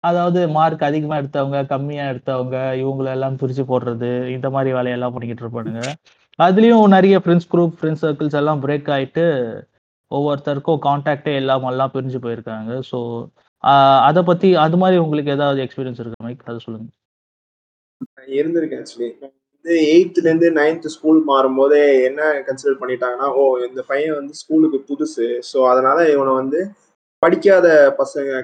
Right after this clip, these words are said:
Speaker 2: கிளாஸ்ல வந்து என்னை போட்டாங்க." Actually, அங்க யாருமே அவ்வளோ பிரைட் ஸ்டூடெண்ட் கிடையாது, ஓரளவுக்கு, ஓரளவுக்கு தான் படிப்பாங்க. Actually,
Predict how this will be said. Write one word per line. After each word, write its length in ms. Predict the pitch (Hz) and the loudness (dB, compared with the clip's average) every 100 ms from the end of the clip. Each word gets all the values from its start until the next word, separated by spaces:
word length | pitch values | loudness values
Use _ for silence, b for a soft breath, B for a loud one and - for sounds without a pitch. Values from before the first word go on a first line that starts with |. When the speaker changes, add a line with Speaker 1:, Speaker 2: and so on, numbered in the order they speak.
| 139 | -2
Speaker 2:
கிளாஸ்ல 380 | 139 139 139 | -4 -4 -8
வந்து 460 | 131 131 143 160 151 | -8 -6 -2 0 0
என்னை 180 | 127 123 | -2 -2
போட்டாங்க." 380 | 135 131 131 123 | -2 -2 -2 -6
Actually, 360 | 113 - - 143 | -10 -16 -4 -2
அங்க 240 | 139 139 | 0 2
யாருமே 400 | 131 135 139 156 | 4 4 2 0
அவ்வளோ 300 | 156 135 135 | 0 2 0
பிரைட் 320 | 135 135 - - | 0 -2 -4 -8
ஸ்டூடெண்ட் 160 | 143 | -10
கிடையாது, 440 | 131 123 120 147 175 | -4 -2 -2 -2 0
ஓரளவுக்கு, 680 | 135 139 147 - 156 - - | 2 2 2 -2 -12 -12 -4
ஓரளவுக்கு 380 | 139 143 147 | 0 2 0
தான் 140 | 170 160 | -2 -4
படிப்பாங்க. 360 | 135 131 131 120 | -6 -4 -6 -6
Actually, 380 | 127 - 151 | -10 -10 -10